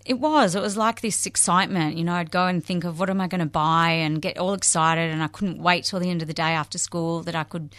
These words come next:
then sit in my room with my T V and just eat. So there was that pleasure because I didn't have anyone watching me. Um, I didn't have anyone controlling or judging me, and I felt safe in that environment.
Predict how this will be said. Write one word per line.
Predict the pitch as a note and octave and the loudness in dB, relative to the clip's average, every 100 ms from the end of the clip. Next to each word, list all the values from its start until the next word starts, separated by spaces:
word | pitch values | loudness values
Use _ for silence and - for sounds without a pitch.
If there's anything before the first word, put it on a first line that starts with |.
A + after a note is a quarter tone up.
| - - - | -20 -20 -4
then | F#3 F3+ | 0 2
sit | - G3+ | 2 2
in | - G3+ | 0 0
my | F3+ | 0
room | E3+ E3 F3 F3 F3+ | 0 0 0 0 0
with | F3 F3 | -2 -2
my | F3+ | -2
T | E3+ F3+ | -2 -2
V | D3+ D#3+ D#3+ D#3+ D#3 | -2 -2 -2 -4 -4
and | E3 D#3 | -4 -4
just | D#3 - | -4 -4
eat. | D#3+ D#3 - - | -4 -4 -8 -16
So | - - E3 D#3+ | -14 -6 -4 -4
there | D#3+ E3+ | -4 -4
was | E3 - | -6 -4
that | E3+ - | -4 -4
pleasure | - F3 D#3+ D#3 | -4 -2 -2 -4
because | D#3+ - D#3 D#3 - - - - | -6 -6 -4 -4 -8 -20 -20 -4
I | |
didn't | F3+ F#3 | -2 0
have | F#3 | 0
anyone | F3 F3+ F3 D#3+ | 0 0 0 0
watching | F#3+ - G3+ F3+ | -2 -2 -2 -2
me. | F3 F3+ F3+ F3+ - - - | -2 -2 -4 -6 -10 -20 -16
Um, | - D3+ D3+ D3+ D3+ D#3 - _ _ _ - | -6 -2 -2 -2 -4 -6 -10 _ _ _ -6
I | F#3 | -2
didn't | E3+ F3 | 0 0
have | F3 | 0
anyone | F3 E3+ D#3+ | 0 0 -2
controlling | E3+ D#3 F#3 F3+ F#3 F#3+ E3 | -4 -2 2 2 2 0 -2
or | |
judging | D#3 G3 F#3 F#3 F3+ | 0 2 2 2 0
me, | F3 F3 E3+ E3+ - - - | 0 0 -2 -4 -10 -20 -14
and | - F3 F3 E3+ | -4 0 0 -2
I | - | -4
felt | E3+ G3 - | -2 -2 0
safe | G#3 A3+ - - | 0 -2 -4 -12
in | - E3+ | -6 -4
that | E3 | -4
environment. | D#3 D3+ C#3+ D3 D3 - | -4 -4 -6 -6 -8 -12